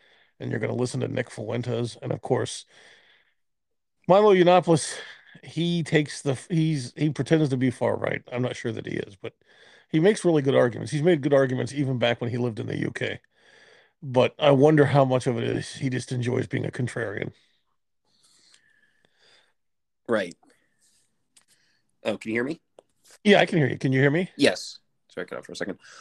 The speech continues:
Speaker 2: I, I wanted to read one. So I guess this meeting, it's not quite clear if all the, all the, uh, I guess everything that happened in it. I guess, uh, just to be clear, this was a dinner, and I guess this actually happened outside for everyone to see.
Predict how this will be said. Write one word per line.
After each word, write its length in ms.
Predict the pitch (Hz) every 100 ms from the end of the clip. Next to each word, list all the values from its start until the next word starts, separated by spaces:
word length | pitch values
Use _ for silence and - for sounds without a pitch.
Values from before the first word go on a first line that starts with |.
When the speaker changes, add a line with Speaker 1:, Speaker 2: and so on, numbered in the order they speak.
| -
Speaker 2:
I, 180 | - 147
I 40 | 147
wanted 200 | 208 269
to 80 |
read 180 | 165 139
one. 460 | 107 127 123 110 -
So 220 | - 143 117
I 80 |
guess 220 | 131 277 -
this 160 | 139
meeting, 680 | 123 131 139 120 110 98 - _ _ _
it's 160 | 127 180
not 120 | 170
quite 140 | 175
clear 160 | - 131
if 80 | 101
all 100 | 110
the, 260 | 98 87 - -
all 200 | 104 107
the, 300 | 104 95 95
uh, 220 | 87 85 82 _ _ _ _ _ _
I 80 | 104
guess 160 | 101 -
everything 440 | 104 107 104 101
that 140 | 98 -
happened 360 | 104 98 123
in 100 | 131
it. 160 | 127 123
I 80 | 110
guess, 260 | 156 180 - _ _ 98
uh, 100 | 101
just 180 | 135
to 60 | 120
be 80 | 101
clear, 180 | 117 101
this 180 | 98
was 100 | 90
a 60 | 95
dinner, 340 | - 98 87
and 100 | 78
I 40 | 90
guess 160 | 90
this 200 | - 90
actually 280 | 95 - 92
happened 300 | 92 95 95
outside 540 | 90 - 98 87 80 -
for 100 | 87
everyone 300 | 85 85 71
to 60 |
see. 300 | - - -